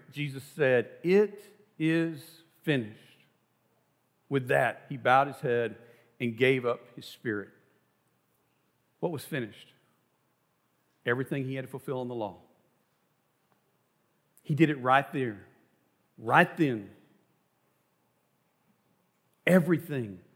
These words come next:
that the law required, everything that Moses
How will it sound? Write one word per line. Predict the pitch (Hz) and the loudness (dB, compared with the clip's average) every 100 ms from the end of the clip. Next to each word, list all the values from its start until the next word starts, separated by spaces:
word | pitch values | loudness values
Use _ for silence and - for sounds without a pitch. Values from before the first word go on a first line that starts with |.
| _ - | _ -12
that | 131 | -2
the | 139 | 0
law | 131 143 156 | 4 6 6
required, | 156 151 160 139 131 113 104 - | 2 -4 0 2 2 0 -6 4
everything | 180 202 202 - 185 175 - - | 6 6 0 -2 0 0 0 -8
that | - | -8
Moses | 156 151 180 180 165 151 | -2 4 4 4 0 -8